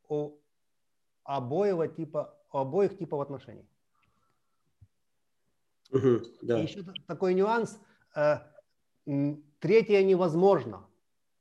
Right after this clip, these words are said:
Speaker 1: То есть либо мы равны, тогда это равные отношения, либо мы не равны, тогда это неравные отношения. И неравным,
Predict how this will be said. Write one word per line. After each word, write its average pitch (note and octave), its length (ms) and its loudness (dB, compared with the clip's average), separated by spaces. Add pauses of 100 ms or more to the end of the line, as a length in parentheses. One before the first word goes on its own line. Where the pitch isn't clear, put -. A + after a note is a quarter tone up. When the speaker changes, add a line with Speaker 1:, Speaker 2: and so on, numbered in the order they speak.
(120)
Speaker 1:
То D#3+ 80 -2
есть - 260 -6
либо F3 240 2
мы F#3 140 4
равны, G3+ 580 2 (380)
тогда D3+ 280 -2
это D#3 180 0
равные D3+ 340 2
отношения, A#2+ 680 -10 (120)
либо F#3+ 260 0
мы G#3 140 4
не G3+ 100 4
равны, F3+ 580 2 (1080)
тогда D3 280 0
это E3 160 0
неравные E3 460 2
отношения. B2+ 600 -10
И D#3+ 100 -2
неравным, F#3+ 640 2